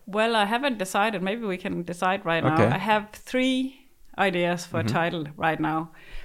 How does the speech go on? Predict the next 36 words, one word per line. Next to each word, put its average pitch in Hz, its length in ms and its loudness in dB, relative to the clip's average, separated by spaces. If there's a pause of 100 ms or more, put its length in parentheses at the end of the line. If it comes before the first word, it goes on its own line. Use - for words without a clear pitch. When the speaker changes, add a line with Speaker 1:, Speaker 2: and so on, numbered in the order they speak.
(140)
Speaker 1:
One 233 320 6
is 262 140 -2
just, 202 420 -2
uh, 175 340 2
solopreneurship, 190 1000 0 (160)
Speaker 2:
Mm-hmm. 101 240 -2 (560)
Speaker 1:
because 196 240 -2
it's 202 160 0
a 196 60 0
new 196 200 2
word, 165 360 0 (200)
Speaker 2:
Mm-hmm. 110 140 -2
Speaker 1:
uh, 131 440 -2 (340)
uh, 165 480 0 (120)
and 185 120 0
it's 165 260 -6
a, 170 160 -6 (140)
a 165 80 -8
trendy 196 380 -2
word. 156 260 -2
It's 165 140 -6
just 190 260 -6
coming 185 340 0
up 170 140 2
as 165 160 -4
a 175 40 -6
big 175 200 -4
tendency, 175 640 -4 (220)
solopreneurship. 175 960 -2 (540)
So 190 200 4
it 214 100 4
should 220 160 0
just 247 180 2
be 247 60 0
called 208 360 2
solopreneur 170 840 0